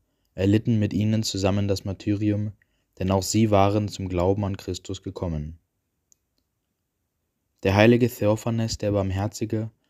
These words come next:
war ein reicher Einwohner von Gaza. Er war so barmherzig, dass er selbst verarmte, indem er seinen Besitz an die Armen verteilte.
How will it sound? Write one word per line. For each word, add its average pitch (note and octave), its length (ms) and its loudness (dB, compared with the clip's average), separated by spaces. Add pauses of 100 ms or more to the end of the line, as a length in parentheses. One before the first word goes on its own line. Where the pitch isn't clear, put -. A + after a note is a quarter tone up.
(320)
war G2 120 2
ein F#2+ 120 2
reicher G2+ 420 2
Einwohner F#2+ 420 -2
von G2 200 -8
Gaza. D#2 520 -4 (920)
Er B2+ 140 -4
war G#2 120 6
so B2 120 4
barmherzig, A#2 760 0
dass G2 200 -6
er G2+ 80 -2
selbst G#2 340 -2
verarmte, G#2+ 680 -4 (360)
indem G2+ 360 2
er A#2 120 4
seinen G#2 320 0
Besitz G2 400 -4
an F#2+ 120 -2
die G2+ 120 -2
Armen F2+ 320 -2
verteilte. D#2 680 -8